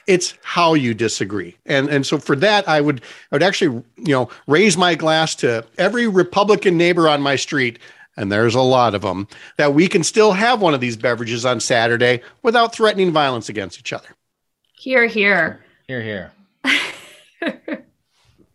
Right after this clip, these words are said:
Speaker 2: You know, it, it just, it's just so interesting, this idea. Um,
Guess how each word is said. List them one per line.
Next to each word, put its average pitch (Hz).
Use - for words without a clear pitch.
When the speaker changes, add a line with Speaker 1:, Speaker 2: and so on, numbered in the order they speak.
Speaker 2:
You 277
know, 277
it, 262
it 254
just, 247
it's 233
just 262
so 247
interesting, 214
this 202
idea. 214
Um, 185